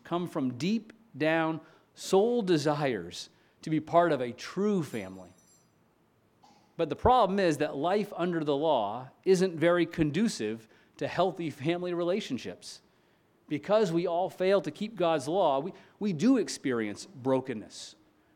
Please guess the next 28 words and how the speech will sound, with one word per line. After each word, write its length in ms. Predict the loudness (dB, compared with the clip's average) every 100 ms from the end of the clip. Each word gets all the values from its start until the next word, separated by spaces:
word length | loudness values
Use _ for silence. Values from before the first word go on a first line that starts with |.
| _ -6
and 200 | -2 -2
shame, 500 | -2 -2 -2 -4 -10 _ _ _ -6
and 80 |
that 160 | -6 -4
profoundly 720 | -6 -4 -4 -2 -2 -2 -2
affects 600 | -4 -4 -8 -8 -14 -14 -18 _ _ _ _ -16 -4
all 400 | 0 0 -2 -4
our 120 | -2
relationships. 840 | -2 -2 -4 -10 -14 -16 -18 -20 _ _ _ _ _ _ _ _ _ -10
But 120 | -8
Jesus 400 | 0 0 0 -2
has 140 | -4
come 340 | -2 0 0 -4 -14 _ _ _ _ -2
to 160 | 4
redeem, 640 | 6 6 4 2 2 0 -2
to 160 | -4
rewrite 720 | 0 2 2 4 4 4 2 -6 -20 _ -2
broken 380 | 2 2 0 -6
stories. 680 | -4 -4 -4 -8 -14 -16 -18 _ _ _ _ _ _ _ -4
Jesus 440 | 2 2 0 0
was 120 | -2
born 380 | 2 4 4 2
into 280 | -2 -2 0
a 80 | 0
broken 480 | 2 2 2 0 -2
human 360 | -2 0 -2
family 500 | -2 -2 0 0 -2
himself 840 | -4 -6 -4 0 0 -2 -10 -20